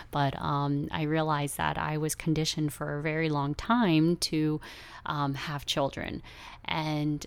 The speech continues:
this became, I became very aware of this actually, um, throughout covid, where,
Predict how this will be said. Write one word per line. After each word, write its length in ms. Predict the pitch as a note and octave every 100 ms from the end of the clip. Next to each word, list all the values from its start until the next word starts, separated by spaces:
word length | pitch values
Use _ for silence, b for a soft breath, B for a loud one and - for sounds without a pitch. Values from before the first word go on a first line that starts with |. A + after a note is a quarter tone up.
| -
this 340 | F3 F3 -
became, 420 | - F3 F3 E3 D#3+
I 80 |
became 300 | D#3+ - A3
very 240 | G3 F#3 E3
aware 340 | D#3 E3 D#3
of 120 | D3
this 200 | D3+ C#3+
actually, 580 | C#3 C3+ - D3+ D3 C#3+
um, 540 | D3 C#3+ C#3+ C#3+ C#3+ D#3
throughout 320 | F3 D#3 C3
covid, 560 | - F3 D#3 - F#2 G2 -
where, 300 | D2+ D2+